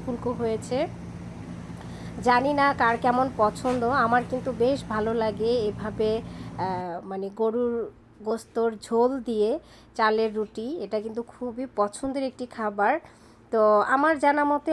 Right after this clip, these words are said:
অনেকেই এই খাবারটা খুবই পছন্দ করেন। তো ভাবলাম আপনাদের সাথে ছোট্ট করে একটু ক্লিপ শেয়ার করি। তো এই যে দেখতে পাচ্ছেন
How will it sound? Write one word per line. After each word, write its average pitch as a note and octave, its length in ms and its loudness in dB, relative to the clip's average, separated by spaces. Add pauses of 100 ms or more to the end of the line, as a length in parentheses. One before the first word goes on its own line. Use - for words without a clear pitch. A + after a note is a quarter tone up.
(160)
অনেকেই C4 440 2
এই B3+ 140 -2
খাবারটা A#3 360 0 (120)
খুবই F4+ 240 2 (120)
পছন্দ A3+ 360 0 (160)
করেন। E3 240 -4 (720)
তো D#4+ 100 2
ভাবলাম D#4+ 440 6 (160)
আপনাদের C4+ 380 0
সাথে C4 200 -2
ছোট্ট - 280 -6 (120)
করে B3+ 180 0
একটু B3+ 280 -8
ক্লিপ A#3 220 -4 (100)
শেয়ার G#3 200 0 (140)
করি। A3 200 0 (1400)
তো G#3 80 -4 (200)
এই A#3+ 340 -2
যে C4+ 80 2
দেখতে A#3 400 0
পাচ্ছেন A#3 360 0